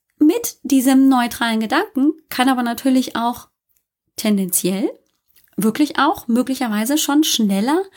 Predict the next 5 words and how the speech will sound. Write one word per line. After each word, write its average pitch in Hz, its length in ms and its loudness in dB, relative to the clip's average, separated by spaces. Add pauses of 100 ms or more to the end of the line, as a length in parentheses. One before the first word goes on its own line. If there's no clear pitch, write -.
(300)
eine 240 520 -2
Auflösung 226 960 0 (240)
meiner 208 540 -2 (180)
Gefühlslage 233 880 -2
passieren. - 540 -14